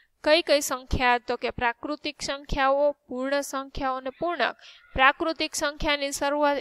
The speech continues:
એકથી શરૂ થઈને આપણે એવું પણ આવ્યું હતું કે પ્રાકૃતિક સંખ્યાને શું કહેવાય? તો કે ગણતરીની સંખ્યાઓ.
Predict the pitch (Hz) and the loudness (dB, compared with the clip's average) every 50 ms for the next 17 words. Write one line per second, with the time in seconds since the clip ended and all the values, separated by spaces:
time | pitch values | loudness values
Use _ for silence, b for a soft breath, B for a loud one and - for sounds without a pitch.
0 | - - 262 302 - - - - 285 269 - 294 269 262 262 - - - 311 320 | 0 2 2 0 0 -2 -10 -12 -12 -8 -4 -2 -2 -2 -2 -2 -2 0 0 0
1 | 311 269 240 220 226 226 262 247 247 254 277 294 285 - 294 285 294 302 339 339 | 0 0 0 0 0 0 -2 0 0 0 0 0 -2 -2 -2 0 0 0 0 -2
2 | 311 262 - 247 - 240 226 220 - 240 240 240 - - 269 277 - - 277 - | -4 -8 -10 -10 -8 -8 -8 -6 -4 -4 -4 -4 -4 -6 -8 -8 -8 -10 -12 -10
3 | - - 269 269 277 - 285 277 269 262 - - 349 330 - 294 262 240 247 240 | -10 -12 -12 -12 -12 -8 -6 -6 -6 -8 -8 -10 -10 -6 -4 -4 0 2 2 2
4 | 247 254 262 - - 240 - 226 226 - 240 247 262 285 302 294 - 294 277 277 | 2 0 -2 -2 -4 -6 -6 -6 -8 -8 -6 -4 -2 -2 -2 -4 -4 -6 -8 -6
5 | 269 269 254 247 - 254 233 233 240 - - 240 233 240 262 285 247 | -8 -8 -10 -10 -8 -10 -10 -10 _ -10 -4 -2 2 6 8 8 8